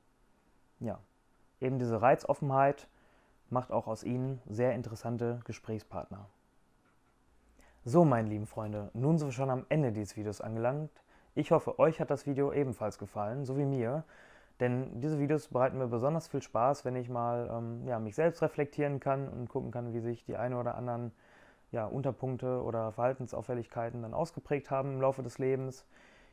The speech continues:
Ihr könnt ja an dieser Stelle nochmal in die Kommentare schreiben oder mir natürlich privat, ähm,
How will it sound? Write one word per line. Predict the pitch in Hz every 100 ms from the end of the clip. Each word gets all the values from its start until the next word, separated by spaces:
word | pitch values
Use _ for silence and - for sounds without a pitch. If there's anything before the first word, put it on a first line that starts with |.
| _
Ihr | 160 156
könnt | 143 127
ja | 104
an | 110
dieser | 170 160
Stelle | - 156 135
nochmal | 123 127 123
in |
die | 120
Kommentare | - 120 104 139 117
schreiben | 104 - 101 131
oder | 127 120
mir | 117
natürlich | 117 - 117 117 -
privat, | 107 113 123 127 -
ähm, | 113 110 110